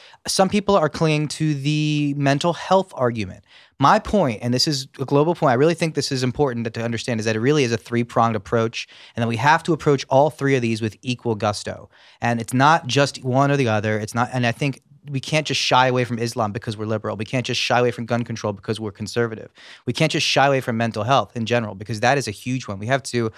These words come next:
understand that because we're dealing with now lone wolf for the single shooters, how do we start profiling and identify these people? And really, honestly, the o-, there's no real way, honestly. The real truth is there really is no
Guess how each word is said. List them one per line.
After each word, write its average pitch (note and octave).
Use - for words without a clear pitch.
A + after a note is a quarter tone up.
understand C3+
that A2+
because B2
we're B2
dealing B2
with A2+
now A2+
lone A2+
wolf A#2
for G#2+
the G2+
single A#2
shooters, A#2+
how C3+
do C3+
we C3
start B2+
profiling B2
and A#2
identify A2+
these G2+
people? A#2+
And C3+
really, F#3
honestly, G3+
the C#3+
o-, E3
there's D3
no D#3+
real C3
way, G2+
honestly. A2
The C#3
real C#3
truth B2+
is A2
there A#2
really A2
is G#2
no A2+